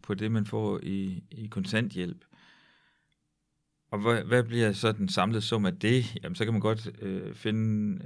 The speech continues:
øh, noget at finde nogle penge forskellige steder. Man kunne, øh, nedlægge jobcentrene eller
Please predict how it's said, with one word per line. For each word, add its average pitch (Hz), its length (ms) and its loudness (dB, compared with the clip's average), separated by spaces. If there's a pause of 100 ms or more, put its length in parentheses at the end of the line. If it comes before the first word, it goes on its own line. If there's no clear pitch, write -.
(160)
øh, - 80 -8
noget 104 360 0
at 98 80 -6
finde 110 180 -2
nogle 110 140 0
penge 113 320 0
forskellige 98 380 -4
steder. 98 240 -2
Man 98 160 0
kunne, 95 380 -4
øh, - 120 -8
nedlægge 98 480 -2
jobcentrene 90 720 -2
eller 80 300 -4